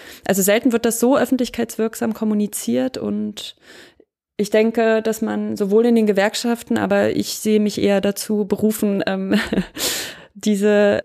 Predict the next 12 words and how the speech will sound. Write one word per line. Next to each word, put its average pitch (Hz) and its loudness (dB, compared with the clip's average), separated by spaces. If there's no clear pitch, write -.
diese 202 -2
Erweiterung 202 2
des 196 -2
Streikrechts 196 -4
dann 190 -2
halt 190 -6
unter 196 -4
den 190 -6
Juristinnen 220 2
breit 180 0
zu 262 -4
tragen. 214 -2